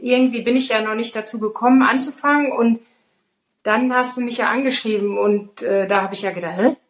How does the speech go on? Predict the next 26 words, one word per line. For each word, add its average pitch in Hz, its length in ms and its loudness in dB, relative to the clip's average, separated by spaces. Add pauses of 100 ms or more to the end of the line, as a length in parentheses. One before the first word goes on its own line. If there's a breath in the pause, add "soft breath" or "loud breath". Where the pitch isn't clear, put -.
(460)
Was - 220 -8
denn 202 180 -8
jetzt?“ 359 380 0 (380)
So, 202 440 0
hm. 220 280 6 (1160)
Und 226 180 -4
du 226 80 -4
sagtest 226 440 -4
ja, 196 180 -4
„Ja, 277 320 0
was 269 260 -4
du 285 220 -6
so 277 180 -8
möchtest.“ 277 640 -4
Und 185 220 -6
dann 180 260 -2
war 180 160 2
ja 180 140 4
für 180 140 -14
mich 175 200 -8
sofort - 320 -12
klar, 185 240 0
ja, 147 160 -8
was - 300 -6
möchte 185 320 -2
ich? - 260 -20